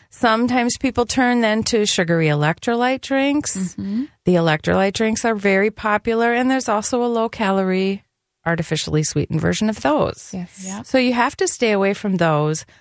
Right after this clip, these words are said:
Speaker 1: Also staying away from the energy drinks. Um, so really, just drink plain water.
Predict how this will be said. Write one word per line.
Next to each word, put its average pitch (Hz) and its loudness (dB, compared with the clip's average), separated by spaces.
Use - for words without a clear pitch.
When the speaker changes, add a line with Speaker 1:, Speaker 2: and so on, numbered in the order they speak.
Speaker 1:
Also 196 2
staying 220 0
away 208 2
from 202 -2
the 190 0
energy 233 2
drinks. 208 0
Um, 170 4
so 254 0
really, 254 0
just 233 -2
drink 262 -2
plain 208 2
water. 165 0